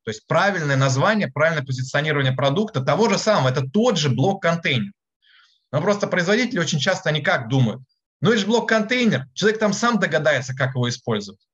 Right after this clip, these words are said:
Да ни хрена он не догадается. Вот если он... Нет, кто-то догадается, но опять же, ты срезаешь воронку.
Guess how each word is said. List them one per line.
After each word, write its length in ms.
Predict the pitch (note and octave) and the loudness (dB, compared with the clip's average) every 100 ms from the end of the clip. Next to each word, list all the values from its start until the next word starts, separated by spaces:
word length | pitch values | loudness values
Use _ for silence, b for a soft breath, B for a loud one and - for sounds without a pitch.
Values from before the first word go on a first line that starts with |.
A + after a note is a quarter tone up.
| _ | _
Да 60 | |
ни 80 | B2+ | -4
хрена 340 | C#3 G3 G3+ D#3+ | -2 2 2 4
он 100 | B2 | 2
не 80 | G#2+ | 0
догадается. 680 | A2+ B2 A#2 G2+ - - _ _ _ | -2 -2 0 -2 -6 -20 _ _ _
Вот 240 | B2+ E3 B2 | -2 -2 2
если 240 | G#3 G3 | 0 2
он... 220 | F#3+ E3 - | 0 0 -2
Нет, 200 | D#3 C3+ | 0 0
кто-то 280 | - G#3 G#3 | 0 0 0
догадается, 640 | E3+ E3+ E3+ C3 G#2 - _ - | -2 -2 0 0 -2 -14 _ 0
но 120 | D#3+ | 0
опять 240 | D3+ F#3 | 0 -2
же, 100 | A#2+ | -2
ты 100 | F3 | -4
срезаешь 460 | F3+ D#3 D#3 D3+ B2+ | -6 -4 -2 -2 0
воронку. 360 | C#3+ B2+ C3 | 0 0 -2